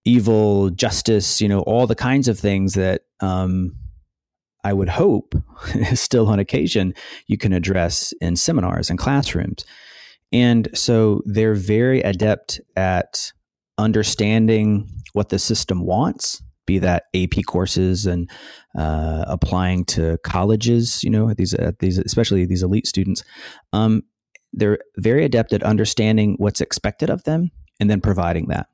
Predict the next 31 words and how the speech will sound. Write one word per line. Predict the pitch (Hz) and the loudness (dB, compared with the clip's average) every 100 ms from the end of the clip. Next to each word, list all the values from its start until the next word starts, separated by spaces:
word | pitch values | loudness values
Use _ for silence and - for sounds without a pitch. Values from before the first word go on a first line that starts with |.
| - _ _ | -20 _ _
And | 110 107 | -2 2
so | 113 107 | 2 2
what | 107 92 - - - - | 2 2 -2 -10 -20 -4
this | 104 101 | -2 0
bifurcation | 101 104 95 - 113 - 95 | 2 2 0 0 0 2 2
of | 90 - | 0 -2
curricular | - 107 107 98 | -2 0 2 2
and | 95 | 0
extracurricular | - - 101 - 98 - 92 87 87 - - - - | -2 -4 -4 0 -2 0 0 0 -2 -6 -20 -12 -4
institutions | 101 - - 101 - 95 87 | -2 -2 0 0 0 0 0
has | 85 | -4
done, | 87 101 156 101 90 110 _ _ | -2 0 2 2 0 -2 _ _
I | - 127 | -4 -2
think, | - 87 90 - _ _ - | -2 -2 -2 -6 _ _ -6
has | 95 - | -4 -2
trained | - 98 110 127 127 | -2 0 2 2 0
students, | - 80 80 98 - | -2 -2 0 0 -2
has | 92 | -4
formed | - 98 113 131 127 | -4 -2 2 2 0
students | - 90 87 95 - - _ _ _ | -2 -2 -2 -2 -4 -10 _ _ _
and | 139 139 | -4 -2
faculty | 143 165 139 - 98 | -2 -2 -2 0 0
as | 90 | 2
well, | 123 120 87 127 - _ _ - | 0 2 0 -2 -6 _ _ -6
and | 92 | -4
staff | - 117 143 131 | -2 0 0 0
as | 90 90 | -2 0
well, | 110 101 87 | 0 2 0
to | - - | -2 -2
understand | 107 107 - 101 92 | 0 0 0 0 0
intellectual | 110 110 - 95 110 - 143 147 | -2 -2 -2 -4 -4 -2 0 0